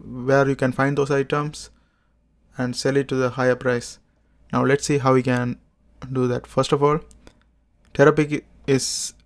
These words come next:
free trial for seven days. You can buy it for free for seven days, and now it's cost forty Canadian dollar per month.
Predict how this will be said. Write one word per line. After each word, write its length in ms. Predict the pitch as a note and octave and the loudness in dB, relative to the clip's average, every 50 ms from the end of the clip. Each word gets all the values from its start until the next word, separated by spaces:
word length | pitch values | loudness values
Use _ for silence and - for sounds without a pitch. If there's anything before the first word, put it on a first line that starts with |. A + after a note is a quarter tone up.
| _ _ _ _ _ _ | _ _ _ _ _ _
free 240 | - - D3+ D#3 D#3 | -2 2 2 2 2
trial 300 | - - C#3+ C3+ C3 C3 | 4 4 6 6 6 4
for 180 | - - B2+ | 2 0 -2
seven 260 | B2 - C3+ C3 C3 B2+ | 0 2 2 2 2 0
days. 220 | B2 B2 B2 - | -2 -4 -4 -6
You 80 | C3+ C3 | -4 -2
can 260 | C#3 C3 B2+ C3 - - _ - | 0 0 0 -2 -4 -8 _ -4
buy 160 | C3+ B2 B2+ | 0 0 0
it 160 | C3 C3 - | 0 -2 -4
for 140 | - C3 A#2+ | -6 -8 -8
free 360 | - - - D3 D3+ D3+ D#3 | -8 -6 -6 -4 -4 -4 -6
for 240 | D3+ - - F3 E3 | -6 -2 0 0 0
seven 280 | - - C3+ C#3 C#3 | 2 0 0 0 2
days, 320 | C#3 D3+ D3+ D3 - - - _ _ _ _ _ _ _ _ _ | 2 2 2 2 -2 -6 -12 _ _ _ _ _ _ _ _ _
and 140 | - B2 A#2+ | -4 -2 0
now 160 | B2+ C3 C3+ | 2 2 4
it's 180 | C#3 C3+ - - | 2 2 0 -2
cost 480 | - - C3 B2+ C3+ - - - - - - - - - | -4 -2 0 2 2 0 -2 -6 -12 -14 -14 -16 -20 -10
forty 340 | - - C#3 C#3+ C#3+ C#3+ | -2 2 2 4 4 2
Canadian 500 | C#3 - - C3+ C3+ C#3+ C#3 C#3+ C#3+ C#3 | 0 -2 0 0 2 2 4 4 4 4
dollar 240 | C3+ C3+ C#3 C#3+ D3+ D3+ - - _ _ _ _ _ _ _ _ _ _ _ _ _ _ _ _ _ _ _ _ _ _ _ _ | 4 4 4 4 2 0 -2 -10 _ _ _ _ _ _ _ _ _ _ _ _ _ _ _ _ _ _ _ _ _ _ _ _
per 160 | - C3 B2+ | -2 0 0
month. 480 | B2+ B2+ B2+ C3 C#3+ D3+ E3 F3+ - | 0 0 0 0 0 0 -2 -4 -8